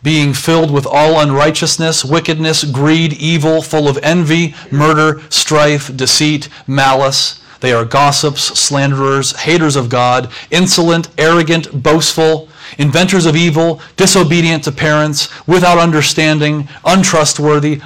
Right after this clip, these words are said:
unloving, unmerciful. And although they know the ordinance of God, they know it because it's on their heart, that those who practice such things are worthy of death.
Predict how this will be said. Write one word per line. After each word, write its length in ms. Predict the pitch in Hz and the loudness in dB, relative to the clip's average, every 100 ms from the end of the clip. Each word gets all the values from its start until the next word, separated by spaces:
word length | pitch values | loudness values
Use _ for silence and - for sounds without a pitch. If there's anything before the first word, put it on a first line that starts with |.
| - | -2
unloving, 680 | 190 180 151 143 143 143 143 - | 2 2 2 2 0 -4 -8 -2
unmerciful. 840 | 180 190 151 143 147 - 139 139 _ _ _ _ _ _ _ _ _ _ _ _ _ _ _ _ _ _ _ _ | 2 2 2 0 -2 -2 -4 -4 _ _ _ _ _ _ _ _ _ _ _ _ _ _ _ _ _ _ _ _
And 100 | 117 | -2
although 280 | 131 147 147 | 2 4 4
they 140 | 147 | 2
know 300 | 143 147 147 | 2 4 2
the 140 | 135 131 | 2 2
ordinance 440 | 143 139 135 120 | 2 2 -2 -4
of 120 | 120 | -6
God, 440 | 123 127 117 104 92 _ _ _ _ _ _ _ _ _ _ _ _ _ _ _ _ _ | -2 0 0 -2 -8 _ _ _ _ _ _ _ _ _ _ _ _ _ _ _ _ _
they 100 | 110 | -10
know 200 | 113 113 | -6 -6
it 40 | |
because 220 | 110 107 107 | -6 -12 -12
it's 160 | 104 | -10
on 140 | 107 101 | -8 -10
their 120 | 95 | -10
heart, 400 | 110 98 92 - _ _ _ _ _ _ _ | -12 -12 -14 -20 _ _ _ _ _ _ _
that 200 | 123 120 | -6 -2
those 260 | 131 147 143 | 0 2 0
who 100 | 139 | -2
practice 520 | - 143 139 139 123 | 0 0 0 -2 -2
such 280 | 147 139 - | -2 -2 -2
things 280 | 147 139 135 | -2 0 -2
are 100 | 123 | 0
worthy 340 | 135 139 135 | 0 0 0
of 140 | 127 | -2
death. 500 | 120 113 110 - - | -2 -2 -4 -10 -20